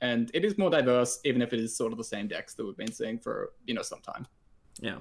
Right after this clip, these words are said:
Speaker 2: uh, but that's gonna wrap it up for our kind of mini meta report. Uh, so let,
Speaker 1: <laughs>
Speaker 2: let us know whether you guys agree or disagree with us, and let us know what you guys think are the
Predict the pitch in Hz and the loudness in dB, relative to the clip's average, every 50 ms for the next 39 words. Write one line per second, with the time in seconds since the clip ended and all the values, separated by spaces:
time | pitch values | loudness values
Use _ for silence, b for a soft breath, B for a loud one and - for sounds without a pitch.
0 | - - - 123 135 135 120 - 147 208 233 233 - 254 220 185 190 180 175 - | -12 -4 2 4 4 4 4 2 0 -2 -2 0 0 -2 0 2 2 2 4 2
1 | 156 156 - - - 127 117 110 - 92 98 95 92 90 - - - - 110 104 | 0 -2 -2 -2 0 2 2 2 2 2 2 2 0 -2 -8 -14 -16 -14 -12 -12
2 | - - - _ _ _ _ _ _ _ _ - 101 104 113 127 127 131 127 123 | -12 -14 -16 _ _ _ _ _ _ _ _ -10 -6 -2 0 0 0 2 0 0
3 | 123 123 117 120 - _ _ _ - 98 104 107 107 95 95 90 - - - - | 0 -2 -4 -6 -10 _ _ _ -6 -2 -2 0 0 0 -2 -4 -6 -6 -8 -4
4 | 90 92 101 - - b b b b b b b b b - 87 87 87 85 - | -2 -2 -2 -4 -6 b b b b b b b b b -4 0 0 0 2 4
5 | - 147 - - 233 175 - 120 147 190 202 - 185 180 180 202 180 156 139 139 | 6 8 8 8 6 2 2 2 2 2 2 0 0 0 0 0 0 -2 -2 -2
6 | 131 120 127 127 120 110 104 95 107 117 123 110 92 92 104 98 - 95 104 107 | 0 2 4 4 4 2 0 -4 -2 -2 0 -2 -2 -2 -4 -4 -4 -4 -4 -4
7 | 101 98 98 95 104 127 139 - - - - 92 95 95 92 90 90 107 113 - | -4 -2 0 0 0 0 0 -4 -8 -8 -6 -6 -4 -4 -6 -6 -6 -6 -6 -6
8 | - - 117 101 98 - - 110 104 104 98 - - 107 101 - - 92 98 110 | -4 -6 -4 -4 -4 -6 -8 -8 -6 -6 -6 -6 -6 -8 -8 -8 -8 -10 -10 -10
9 | 107 | -12